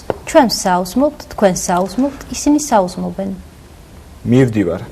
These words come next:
Speaker 2: არის ერთპირიანი ზმნა. მივდივარ მე. მე მივდივარ. შენ მიდიხარ. ის მიდის. ჩვენ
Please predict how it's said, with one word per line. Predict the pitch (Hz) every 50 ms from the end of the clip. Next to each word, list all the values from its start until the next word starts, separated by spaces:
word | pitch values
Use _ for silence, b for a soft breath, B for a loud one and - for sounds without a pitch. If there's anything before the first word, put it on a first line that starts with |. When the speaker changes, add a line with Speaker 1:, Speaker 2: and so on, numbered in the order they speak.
| - - - -
Speaker 2:
არის | - - 117 120 160 - -
ერთპირიანი | 120 123 120 - - 127 120 113 117 113 110 113 135
ზმნა. | 127 - 117 107 98 90 87 - - - - - - -
მივდივარ | 120 120 120 113 113 120 117 123 135 139
მე. | 135 113 101 92 87 - - - - - - - - - - - -
მე | 120 139 147
მივდივარ. | 143 131 123 117 107 101 101 90 69 53 - - - - - - -
შენ | - - - 135 147 143
მიდიხარ. | 127 117 104 87 92 92 - - 92 90 90 - - - - - -
ის | - 123 135 - -
მიდის. | 127 110 101 85 - 80 - - - - - - - - - -
ჩვენ | - - 135 131